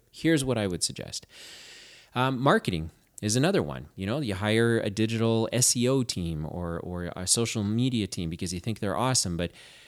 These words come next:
your ability to contribute to their success is going to produce a greater result than leaving them to their own devices to get the result just because you think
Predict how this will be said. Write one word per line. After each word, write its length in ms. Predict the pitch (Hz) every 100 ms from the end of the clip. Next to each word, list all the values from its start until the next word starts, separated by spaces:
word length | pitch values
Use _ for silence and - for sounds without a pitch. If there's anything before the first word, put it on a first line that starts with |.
| - _ _ _ -
your 380 | 107 117 151 160
ability 460 | 123 104 101 92
to 80 | 92
contribute 640 | - 98 - 143 151 131 -
to 100 | 95
their 220 | 85 85
success 600 | - 85 - 82 82 -
is 300 | - 92 92
going 360 | - 110 117 113
to 120 | 107
produce 360 | - 95 95
a 40 | 90
greater 400 | 85 104 127 127
result 440 | 110 95 90 90
than 240 | 95 90 92
leaving 340 | 110 104 101
them 400 | 95 92 92 104 -
to 100 | 95
their 160 | 95
own 160 | 95 90
devices 600 | 90 110 170 - 98 90
to 120 | -
get 220 | 87 104
the 100 | -
result 360 | 92 90 92 82
just 180 | 110 -
because 300 | 107 101 90
you 100 | 90
think 380 | 101 92 -